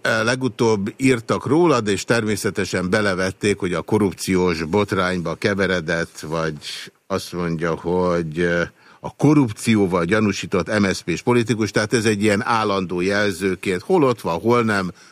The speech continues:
a Mandiner minden esetre él vele. De ezt az alkalmat felhasználom arra, hogy, ö, egy sor helyreigazítás jelent meg az el-, az elmúlt időben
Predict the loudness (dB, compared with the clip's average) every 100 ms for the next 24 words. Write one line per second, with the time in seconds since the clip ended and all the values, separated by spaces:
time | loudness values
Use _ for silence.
0 | _ 0 2 2 0 0 0 2 2 0
1 | -2 -4 -2 -2 0 2 0 -2 -4 -4
2 | -2 0 0 2 0 0 -2 -2 0 0
3 | 0 -2 -2 -2 -2 0 0 0 -2 -4
4 | -6 -20 -20 _ _ -20 -18 -10 0 2
5 | 4 4 4 2 0 2 2 2 0 -6
6 | _ _ _ _ _ -2 0 2 0 0
7 | 0 0 0 0 -4 -8 _ _ _ _
8 | -4 -2 0 2 2 2 2 2 2 0
9 | 0 -2 -2 -4 -2 -2 -2 0 0 0
10 | 0 -2 -2 0 0 0 0 -2 -2 -2
11 | 0 2 2 2 0 0 0 4 4 4
12 | 2 0 0 -2